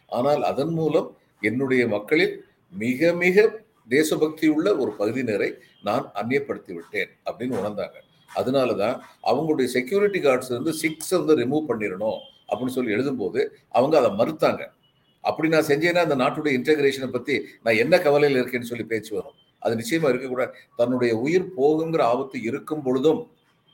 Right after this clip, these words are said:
என்னுடைய சிக் கார்ட்ஸை வந்து நான் வந்து ரிமூவ் பண்ண மாட்டேன் அப்படின்னு சொன்னாங்க. So you should read the psychological profile of that lady. இன்னொன்னு,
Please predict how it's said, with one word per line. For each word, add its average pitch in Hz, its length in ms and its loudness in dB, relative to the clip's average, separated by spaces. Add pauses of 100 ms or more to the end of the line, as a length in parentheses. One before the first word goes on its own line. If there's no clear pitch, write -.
(360)
என்னுடைய 139 340 2
சிக் 160 240 -4
கார்ட்ஸை 131 280 2
வந்து 123 160 -2
நான் 113 200 0
வந்து 117 100 -4
ரிமூவ் 113 240 -4
பண்ண 107 200 -4
மாட்டேன் 95 460 -6
அப்படின்னு 101 320 -10
சொன்னாங்க. 90 300 -12 (420)
So 160 160 -4
you 131 40 2
should 139 300 -2
read 180 160 0
the 170 80 -4
psychological 160 680 -2
profile 127 340 -6
of 117 100 -2
that 104 140 -8
lady. 90 260 -8 (140)
இன்னொன்னு, 139 560 -4